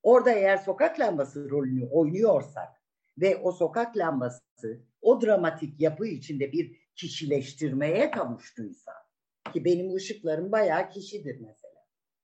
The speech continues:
Bazen işkence ederler, bazen varlık şansı tanırlar, bazen konuşma hakkı verirler. Işığın bayağı bir kişi gibi karakteri vardır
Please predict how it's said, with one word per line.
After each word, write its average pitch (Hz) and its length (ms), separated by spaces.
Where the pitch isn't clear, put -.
Bazen 170 320
işkence 165 540
ederler, 151 600
bazen 147 500
varlık 143 380
şansı 147 440
tanırlar, 147 600
bazen 165 400
konuşma 160 520
hakkı 160 340
verirler. 147 640
Işığın 202 560
bayağı 180 560
bir - 320
kişi - 460
gibi 190 260
karakteri 180 560
vardır 123 380